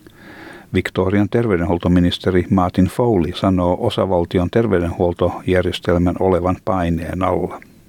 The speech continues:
Hän kehottaa ihmisiä soittamaan nolla nolla nolla hätänumeroon ainoastaan siinä tapauksessa, että he ovat todellisessa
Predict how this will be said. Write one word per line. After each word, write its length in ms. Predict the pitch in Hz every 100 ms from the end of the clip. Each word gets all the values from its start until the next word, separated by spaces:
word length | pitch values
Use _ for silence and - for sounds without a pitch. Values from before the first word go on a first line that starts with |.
| - -
Hän 160 | - 104
kehottaa 480 | 101 90 - 107 113
ihmisiä 460 | 120 110 - 104
soittamaan 680 | - 107 101 95 92 92 95 - - - 104
nolla 320 | 98 90 90
nolla 320 | 92 90 90
nolla 400 | 101 110 98 90 -
hätänumeroon 800 | - 101 92 87 90 90 95 92 92 - - -
ainoastaan 800 | 117 113 95 80 - - 87 87
siinä 280 | - 92 90
tapauksessa, 720 | - 87 87 82 - 80 - 82
että 260 | - - 95
he 60 |
ovat 220 | 87 80 -
todellisessa 720 | 92 92 85 82 80 -